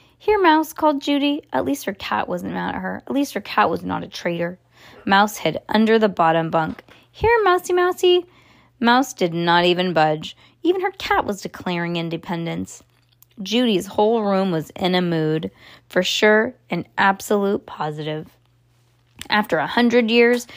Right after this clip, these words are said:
Stink rattled the doorknob. "Open up!" "Go away, Stink," Judy told him. "Open up, honey." That did not sound like Stink. That sounded like Mom.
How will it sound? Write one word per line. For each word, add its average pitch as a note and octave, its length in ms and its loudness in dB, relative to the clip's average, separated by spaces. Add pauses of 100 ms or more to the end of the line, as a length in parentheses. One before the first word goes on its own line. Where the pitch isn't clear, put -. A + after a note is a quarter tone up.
(140)
Stink G3 360 -2
rattled F#3+ 380 2
the G#3+ 80 -2
doorknob. E3+ 580 0 (280)
"Open B4 220 2 (180)
up!" - 200 -2 (2500)
"Go C4 180 6
away, A#3+ 260 4
Stink," A3 500 -2
Judy A3 280 -2
told G#3 300 -2
him. G#3+ 300 -4
"Open D4+ 280 -2
up, G#4 160 0
honey." G#3 380 -6 (140)
That G#3+ 160 -2
did F3+ 120 -8
not F3+ 240 -2
sound E3 220 -10
like D#3+ 200 -10
Stink. - 480 -10 (720)
That G#3+ 160 2
sounded F3+ 360 0
like D#3 200 -4
Mom. F3+ 560 0